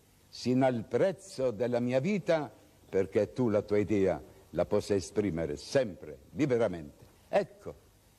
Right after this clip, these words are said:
quello che io dico ai giovani, senza presunzione, quasi fossi un loro compagno di strada. Tanto mi sta a cuore la loro sorte.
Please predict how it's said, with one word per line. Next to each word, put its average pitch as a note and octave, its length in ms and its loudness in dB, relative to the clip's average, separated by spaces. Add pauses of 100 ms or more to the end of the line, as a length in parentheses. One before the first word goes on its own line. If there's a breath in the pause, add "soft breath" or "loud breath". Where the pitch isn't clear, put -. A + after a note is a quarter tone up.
(280)
quello A#2 300 2
che A2+ 100 -2
io G#2+ 140 2
dico G2+ 280 0
ai G2 120 2
giovani, D2+ 540 -2
senza F3+ 420 0
presunzione, C#3+ 880 -2 (680 soft breath)
quasi E3+ 280 0
fossi D#3 580 -4 (340 soft breath)
un D3 220 2
loro D#3 280 2
compagno D3 560 -2
di B2+ 120 -4
strada. A2 800 -2 (2250)
Tanto A#2 360 0
mi A2 120 0
sta A2+ 180 0
a G#2+ 80 2
cuore G#2 540 0 (440)
la G2+ 140 0
loro A2 260 2
sorte. F2 680 -4